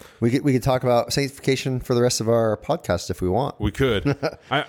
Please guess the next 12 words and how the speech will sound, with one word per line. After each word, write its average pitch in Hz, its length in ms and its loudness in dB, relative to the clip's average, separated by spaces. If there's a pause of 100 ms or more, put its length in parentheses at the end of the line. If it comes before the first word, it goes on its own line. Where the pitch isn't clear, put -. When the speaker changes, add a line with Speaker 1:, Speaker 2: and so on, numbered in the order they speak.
Speaker 2:
in 170 140 2
many 170 220 2
ways, 160 260 2
I 143 60 -2
think 139 180 -2
we 139 60 -12
kinda 139 260 -2
do 139 240 0
already. 87 440 -2
<laughs> - 40 -20
So, - 840 -2 (480)
yeah. 95 220 0